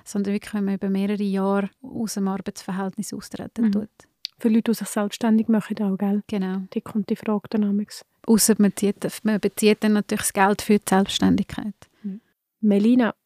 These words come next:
Speaker 2: es gibt noch einen Punkt, den wir noch nicht angesprochen haben, und das ist das Konkubinat. Hast du da auch noch Sachen, wo Leute, also im Konkubinat, die zusammenleben, aber nicht verheiratet sind,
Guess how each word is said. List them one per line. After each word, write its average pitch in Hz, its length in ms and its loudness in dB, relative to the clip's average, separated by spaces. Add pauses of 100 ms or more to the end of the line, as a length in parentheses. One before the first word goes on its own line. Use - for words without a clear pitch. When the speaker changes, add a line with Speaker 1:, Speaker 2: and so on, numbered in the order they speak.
(160)
Speaker 2:
es - 140 -10
gibt - 160 -4
noch 196 80 2
einen 208 160 2
Punkt, - 360 2
den 208 80 4
wir 196 80 6
noch 185 160 6
nicht 262 140 6
angesprochen 247 640 0
haben, 208 240 2
und 214 160 0
das 208 80 0
ist 208 100 -2
das - 40 -10
Konkubinat. 185 800 0 (440)
Hast - 300 -2
du 214 40 -2
da 196 260 0
auch 202 200 4
noch 247 260 6
Sachen, 240 640 -2
wo 208 160 4
Leute, 233 340 6 (120)
also 202 160 0
im 190 80 4
Konkubinat, 202 640 0
die 202 160 2
zusammenleben, 233 580 0
aber 190 160 0
nicht 214 160 2
verheiratet 226 600 0
sind, 226 260 2